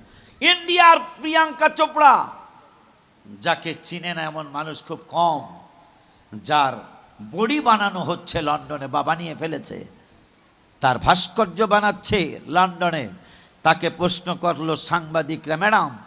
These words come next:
আপনাকে একটা কনফারেন্স করছি আমরা, কিন্তু জানতে চাই আপনার জীবনের কোন সময়টা অত্যন্ত সুখের, very nice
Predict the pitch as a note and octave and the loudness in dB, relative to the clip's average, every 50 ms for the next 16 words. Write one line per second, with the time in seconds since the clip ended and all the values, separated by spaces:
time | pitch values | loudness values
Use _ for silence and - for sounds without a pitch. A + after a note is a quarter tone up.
0 | - - - - - - - - D3+ D#3 - - F3 F3+ F3 F3 F3 F3 E3+ E3 | -20 -20 -20 -20 -20 -20 -2 0 0 0 0 -4 -6 -6 -4 -4 -4 -2 -2 -2
1 | E3 - - F3 D#3+ C#3+ - - - E3+ F3 D#3+ C3+ - E3+ G3 F#3+ F3+ - - | -4 -4 -4 -2 -2 -2 -2 -2 -2 -2 -2 -2 -4 -4 -4 -2 -2 -4 -8 -8
2 | - E3+ - - - - F3 E3 D#3+ D#3 D3+ D#3 D#3 D3 C#3+ - E3+ D3 D3 C#3+ | -8 -10 -8 -8 -6 -4 -2 -2 -2 -2 -2 -2 -2 -2 -2 -6 -8 -8 -6 -2
3 | B2+ F3 F#3+ G3 F#3 - - - - F3 E3 D3 C3 A2 - - - - - - | 0 -2 -2 -2 -4 -8 -8 -4 -2 0 0 0 -2 -6 -12 -16 -20 -20 -20 -18
4 | - - D#3+ E3+ - - F3 F3+ E3+ D3+ A2+ - G3 G#3 F3 E3+ E3+ E3+ E3 D3+ | 0 0 0 0 0 -4 -4 -4 -4 -4 -4 -6 -6 -4 -4 -6 -6 -6 -6 -8
5 | - - - D#4+ D#4+ E4+ E4 C#4+ - - - C4 B3+ A3 G#3+ G#3+ G3+ G3 - F#3 | -10 -14 -12 -10 -10 -10 -8 -6 -6 2 4 4 4 4 0 -4 -4 -4 -2 -2
6 | E3+ E3 E3 E3+ E3+ - - - - - - F3+ C#3+ C3 - - E3 D3+ - - | -2 0 0 -2 -2 -4 -18 -10 4 4 4 4 4 -6 -10 -6 -6 -6 -4 -4
7 | - G3 F#3+ - G3 F#3+ D#3 B2 - - - - - - G#2+ B2 B2 C#3+ A#3+ A#3 | -6 -6 -4 -4 -4 -2 -4 -4 -8 -14 -18 -20 -18 -16 -14 -8 -4 -4 -2 -2
8 | G#3 G3 F3 E3+ F#3 B3 C#4+ F4+ F4+ C4+ - - - - | -2 -6 -6 -2 2 4 6 6 4 2 -2 -4 -6 -8